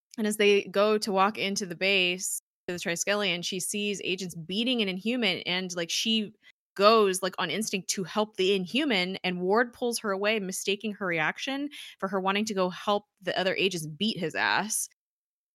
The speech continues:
which is terrible. <laughs> And apparently they had an argument last night, and he's like, "Look, I'm sorry, like, you know, I'm just not ready, blah, blah, blah, I need some space." And apparently she asked him to move in with her, and he said no.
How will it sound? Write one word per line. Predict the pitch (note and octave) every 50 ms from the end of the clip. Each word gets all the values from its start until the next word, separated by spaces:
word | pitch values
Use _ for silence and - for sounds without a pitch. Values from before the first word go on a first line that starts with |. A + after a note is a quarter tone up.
| _ -
which | - B3 A#3+
is | A3+ -
terrible. | - G4 G#4+ G4+ D4 G#3+ F3+ D#3+ D#3 D#3+ F#3+ A#3+ C4 C4 - - _ _ _ _ _ _ _ -
<laughs> | - - - - - - - D4+ D4 - - - - - - - - - F4+ _ -
And | A#3 D4+ D#4 B3+ A#3+ A#3 A#3+ B3 B3 B3 C4 - _ _ _ _ _ _ _ _ _ _ -
apparently | G#3+ A3 B3+ B3 B3 - - B3+ B3+
they | A3 G#3+
had | A3+ A3 G3+
an | F#3 - -
argument | - D#3+ F3 A3 B3+ C#4 C4 -
last | - B3 C4 C#4 -
night, | D4 C#4 C#4 C4
and | G#3+ A3
he's | G3+ G3
like, | G3 G3 -
"Look, | G#3+ G#3 G#3
I'm | G3 F#3 F3+
sorry, | - - G3 F#3+ G3 G3 G3 G3 G3 G3 G3 G3 F#3+
like, | F3 E3 E3 - -
you | E3+
know, | D#3+ D#3+
I'm | D#3 D#3+
just | E3 E3+ - F#3+
not | F3+ F3 -
ready, | D#3+ E3 F3 F3 F3+ F3 F3 F3
blah, | E3+ D#3 D3+
blah, | D#3 D3+
blah, | - E3 E3+ E3+
I | E3 E3
need | E3 D#3+ D#3 -
some | - D#3+
space." | - - - E3+ D#3 D#3 D#3+ D#3 -
And | D#3+
apparently | E3+ E3+ A#3 B3 B3+ A3 G3
she | F#3+ - - B3 -
asked | - F#3 F#3+ G#3 - -
him | G#3 F#3+
to | - F#3
move | F3 E3+ E3
in | F3 F3 F#3
with | F3 D#3+ -
her, | E3 D#3 D3+
and | D#3+ F3
he | F3 D3
said | - E3 D#3+ D3
no. | D#3 D#3 D3+ D3 F#2+ G#2+ C3+ E3+